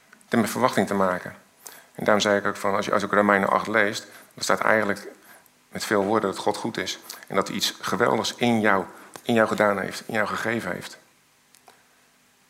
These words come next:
En als dat je basis is,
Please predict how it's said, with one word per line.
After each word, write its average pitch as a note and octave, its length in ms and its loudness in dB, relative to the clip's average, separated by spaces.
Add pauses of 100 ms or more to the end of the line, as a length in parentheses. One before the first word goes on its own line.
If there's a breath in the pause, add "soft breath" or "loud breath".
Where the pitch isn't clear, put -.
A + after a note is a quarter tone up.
(1400)
En G#2 60 -6
als G2+ 80 -4
dat A2 120 0
je G2+ 60 -6
basis A2 420 0
is, G2 260 -8